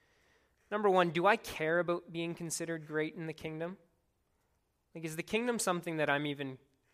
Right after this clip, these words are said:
caring about? Right? Like, i-, if the church, if my faith, if my hope in the future glory that Jesus has promised, if all that were taken away, would I still be okay with,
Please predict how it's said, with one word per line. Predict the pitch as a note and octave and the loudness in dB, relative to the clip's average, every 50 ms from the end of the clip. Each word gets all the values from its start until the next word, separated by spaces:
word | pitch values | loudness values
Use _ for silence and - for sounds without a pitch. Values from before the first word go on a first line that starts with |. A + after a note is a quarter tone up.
| _ _ _ _ _ _ _ _ - | _ _ _ _ _ _ _ _ -6
caring | - F#3+ G3+ F3+ D3+ C3 | -2 0 0 0 0 -2
about? | A#2+ A#2+ A#2+ A2+ - - _ _ _ _ _ _ _ _ _ _ _ _ _ _ _ _ _ _ - | -4 -6 -8 -8 -8 -12 _ _ _ _ _ _ _ _ _ _ _ _ _ _ _ _ _ _ -4
Right? | D#3+ F#3+ G3+ | -2 0 2
Like, | F3+ E3 D3+ - - | 2 0 0 -2 -14
i-, | D#4+ D#4 G4 _ _ _ _ _ _ _ _ _ _ _ _ - G3+ A3 | -18 -20 -20 _ _ _ _ _ _ _ _ _ _ _ _ 4 6 6
if | G#3+ F#3 - - | 6 2 2 0
the | - E3+ | -4 -2
church, | - - - G3 G3+ A3 A3 - - - - - - | -2 0 2 4 4 4 4 2 -4 -4 -4 -4 -2
if | F#3 E3 D3+ - - - - | -2 -2 -2 -2 -12 -12 -4
my | E3 D3 C#3+ C3 | -2 -2 -2 -2
faith, | - - F#3 F#3 F#3 F#3+ F#3+ - - - - _ _ _ _ _ _ _ _ _ | -2 2 4 6 6 6 4 0 -8 -20 -20 _ _ _ _ _ _ _ _ _
if | - - | -10 -2
my | - E3+ E3 D#3 | 4 4 4 4
hope | - - F#3+ G#3+ G#3+ - A3 | 6 8 8 6 8 6 4
in | G3+ F3+ | 2 2
the | D#3 | 2
future | - - F#3 G3 G3 - - F#3+ | -2 -2 -4 -4 -2 -2 -2 -4
glory | E3+ - E3 D#3 D#3+ E3 E3+ F3 | -4 -2 0 2 4 4 4 4
that | E3 D#3+ D3 | 2 0 -2
Jesus | - - F3 E3+ E3 E3 D#3 - | -2 -6 -4 -4 -4 -4 -4 -6
has | D#3+ D3+ | -8 -8
promised, | - _ - D3 C#3+ D3 D#3 E3+ F3+ F3+ - - - - _ _ _ _ _ _ _ _ _ | -10 _ -2 0 0 2 0 0 -2 -2 -6 -14 -16 -20 _ _ _ _ _ _ _ _ _
if | - E3 - | -6 -2 2
all | G3+ A3 B3 C4 | 4 4 6 6
that | A3 F#3+ F#3 G#3 - - - | 8 8 8 6 4 2 -2
were | F3+ D#3+ | -4 -2
taken | - - E3+ E3+ E3+ - F3+ E3+ | 0 2 2 2 2 2 0 0
away, | D#3 D3 C3+ C3 C#3+ D#3+ F#3 G3+ - - _ _ _ _ _ _ _ _ _ _ _ _ _ _ _ _ _ _ _ _ _ - | 2 0 2 0 0 0 -2 -6 -12 -20 _ _ _ _ _ _ _ _ _ _ _ _ _ _ _ _ _ _ _ _ _ 0
would | E3 E3+ | 6 8
I | F#3 G#3 | 8 8
still | A#3+ A#3 - - - G3 G3 G3 | 8 6 0 -2 0 2 2 2
be | F3+ F#3 F#3 F3+ F3 | 0 0 2 2 2
okay | E3+ E3+ - - E3 D#3 D#3+ E3+ | 2 0 0 0 2 2 2 0
with, | E3+ E3 D#3+ D3+ - - - | 2 0 -2 -2 -2 -10 -20